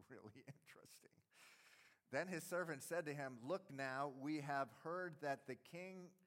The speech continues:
kings of the house of Israel are merciful kings." You know, I find that interesting that, you know,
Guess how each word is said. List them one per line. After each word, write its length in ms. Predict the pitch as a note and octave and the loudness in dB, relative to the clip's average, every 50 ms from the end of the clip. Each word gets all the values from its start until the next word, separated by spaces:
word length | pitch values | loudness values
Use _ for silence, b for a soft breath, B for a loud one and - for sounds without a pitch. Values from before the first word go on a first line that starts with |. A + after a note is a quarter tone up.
| B B B B B B B B - | B B B B B B B B -8
kings 260 | F3 E3+ F3 F3 C#3+ | -8 -8 -6 -6 -4
of 120 | D3 A#2+ G2 | -4 -2 -2
the 100 | A2+ G#2+ | -2 0
house 320 | C3+ C#3 C#3+ C#3 - - | 2 0 0 0 -2 -8
of 100 | A2 G2+ | -8 -6
Israel 380 | A#2 B2 B2 - A#2 A2 G#2 G2 | -6 -6 -6 -6 -6 -6 -4 -4
are 160 | G2 F#2+ F#2 | -4 -4 -4
merciful 480 | G2 G#2+ A2+ A2+ - G2 - F#2 F2+ | -4 -6 -6 -6 -8 -14 -12 -14 -14
kings." 320 | - - G#2 F#2 F2+ F#2 - | -12 -12 -12 -12 -12 -14 -12
You 80 | - C3+ | -8 -6
know, 120 | C3 A2 A#2+ | -6 -4 -4
I 80 | C3+ | -6
find 400 | C3 - - C#3+ D#3+ G#3 G#3 E3+ | -6 -6 -6 -6 -6 -6 -6 -4
that 160 | B2 G#2 G2+ | -4 -4 -4
interesting 640 | G#2+ A#2+ C3+ - - A2+ F#2+ - - - F#2+ F2+ F#2 F#2 | -4 -6 -10 -10 -8 -8 -8 -8 -10 -14 -14 -12 -8 -6
that, 140 | G2 G2 F#2+ B B B B B B | -6 -6 -8 B B B B B B
you 60 | - | -10
know, 160 | G#2+ G2+ G2 | -10 -10 -10